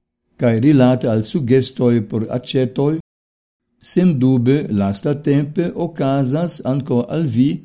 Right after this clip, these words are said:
ke post kiam vi serĉis ion en la reto aŭ skribis pri ĝi, aperas anoncoj pri tio. Ekzemple, reklamo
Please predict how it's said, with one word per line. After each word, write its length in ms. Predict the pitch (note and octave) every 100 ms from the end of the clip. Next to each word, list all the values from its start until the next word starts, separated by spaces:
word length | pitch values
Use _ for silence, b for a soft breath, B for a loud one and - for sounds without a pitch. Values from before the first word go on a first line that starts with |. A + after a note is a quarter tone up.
| _ _ _ -
ke 260 | C3 B2
post 440 | G#2 - C#3 - -
kiam 340 | G3 F3+ D3
vi 140 | A#2 G#2+
serĉis 680 | - E3 D#3+ - C3 - -
ion 340 | D#3 C#3 B2+
en 160 | G2 G#2
la 140 | C#3+
reto 380 | B2+ B2 - D#3 E3 - _ _ -
aŭ 160 | A2+
skribis 640 | G#2 - C#3 D3+ C3 A2 -
pri 200 | - C#3
ĝi, 260 | A#2+ B2 E3+ G3 _ _ _ _ _ _ -
aperas 640 | E3+ D#3 D3+ C#3+ D3+ D3+
anoncoj 720 | D3+ C#3+ C#3 D#3+ D#3 - A2+ G2
pri 140 | C#3 C#3+
tio. 300 | D3 C#3 A2 F#2 - _ _ _ _ _
Ekzemple, 640 | D#3 D#3 D3+ D#3 D3+ E3 F#3 G#2+
reklamo 680 | G2+ - B2+ C3 B2+ C3